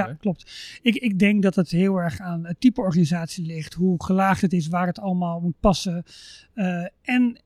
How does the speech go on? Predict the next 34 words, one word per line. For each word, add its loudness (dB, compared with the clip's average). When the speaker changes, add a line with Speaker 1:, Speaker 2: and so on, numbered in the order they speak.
Speaker 2:
en -4
het -4
belangrijkste 8
hierin 4
is, 2
denk 0
ik... -4
Universal 4
hier, 2
is -2
hier 6
de -2
uitdager. -4
Die 6
heeft 2
bij -2
wijze -2
van -10
spreken -2
wat -6
te -4
bewijzen. -4
Disney 0
zal -2
het -14
ook -8
wel -6
moeten 6
blijven 0
bewijzen, -8
maar -4
Disney 0
die... 2
Ja, -14